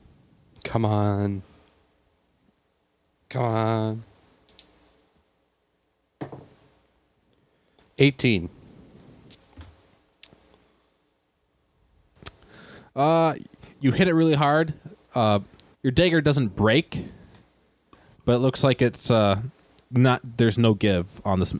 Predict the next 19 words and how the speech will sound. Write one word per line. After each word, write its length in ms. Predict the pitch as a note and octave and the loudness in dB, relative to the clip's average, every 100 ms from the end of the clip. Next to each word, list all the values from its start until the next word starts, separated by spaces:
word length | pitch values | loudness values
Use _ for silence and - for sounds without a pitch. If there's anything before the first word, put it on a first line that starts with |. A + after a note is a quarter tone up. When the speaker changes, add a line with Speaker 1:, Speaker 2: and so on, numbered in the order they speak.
| - | -6
Speaker 2:
surface. 400 | - G#2 F#2+ G2 | -2 0 0 -2
Like, 100 | F#2+ | 0
there's 180 | A2 - | 0 2
not 140 | A2+ | 0
even 200 | G2 F#2 | 0 0
nick. 300 | F#2+ F2+ - F#2 - _ _ _ _ _ _ _ _ _ _ _ - - | -2 -4 -8 -18 -20 _ _ _ _ _ _ _ _ _ _ _ -20 -18
Speaker 1:
So, 760 | - A#2+ G#2+ G#2 G2+ G2 F#2 - - - _ _ _ _ _ _ _ _ _ _ _ - - G2+ | -6 0 2 2 2 0 -2 -8 -20 -20 _ _ _ _ _ _ _ _ _ _ _ -14 -12 -4
I'm 180 | G#2 G2 | -2 0
not 240 | F#2+ F#2 - | 0 0 -4
gonna 180 | G2 | -4
be 80 | F2 | 0
able 180 | F2 F#2 | 0 0
to 60 | F2+ | -6
cut 280 | - F#2 - | -8 -8 -8
this. 420 | E2 E2 - - - _ _ | -8 -8 -14 -20 -20 _ _
Speaker 2:
Not 320 | G#2+ - A#2 A#2 | -2 0 2 2
with 120 | G#2+ | 2
a 60 | |
dagger. 340 | G#2 F2 E2+ | 0 -4 -6